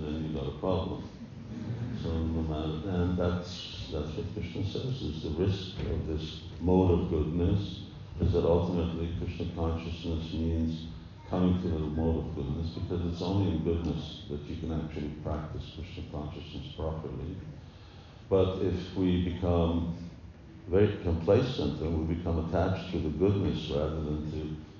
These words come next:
the constant practice of Krishna consciousness, then we can stagnate.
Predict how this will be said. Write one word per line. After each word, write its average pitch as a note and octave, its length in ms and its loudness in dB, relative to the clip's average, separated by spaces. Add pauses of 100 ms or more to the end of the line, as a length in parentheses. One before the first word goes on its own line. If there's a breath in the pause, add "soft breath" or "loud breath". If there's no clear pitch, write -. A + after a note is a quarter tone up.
(140)
the D#2+ 180 0
constant F2 480 0
practice F2+ 480 2
of - 160 -6
Krishna D#2 400 -4
consciousness, E2 920 -4 (320 loud breath)
then F2 460 4
we F2 180 0
can E2+ 120 -2
stagnate. C2+ 580 -4